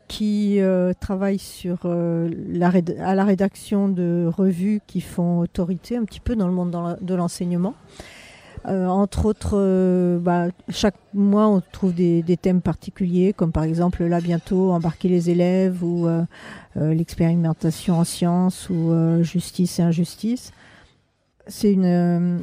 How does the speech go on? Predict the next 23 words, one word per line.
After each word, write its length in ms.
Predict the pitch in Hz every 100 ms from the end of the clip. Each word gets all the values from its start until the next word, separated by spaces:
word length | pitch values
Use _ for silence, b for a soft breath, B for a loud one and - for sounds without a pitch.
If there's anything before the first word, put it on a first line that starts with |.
| 190
une 180 | 226 208
revue 500 | 208 196 180 214 226 -
qui 280 | - 202 175
va 180 | 185
souvent 340 | 180 - 202 208
servir, 600 | - 196 190 202 202 190
euh, 220 | 170 170
de, 580 | 170 170 165 165 165 165 165 - B B B B B B - 208 -
dans 160 | 190
les 80 | 185
formations 840 | - 180 180 - - 185 185 190
dont 180 | 180 165 -
on 40 |
sert, 380 | 170 - 175 170
euh, 220 | 170 160
assez 200 | 165 -
souvent. 420 | 175 - 170 220 311
C'est 180 | - 247
une 80 |
revue 320 | 233 233 247 320
qui 100 | 262
est 40 |
faite 180 | -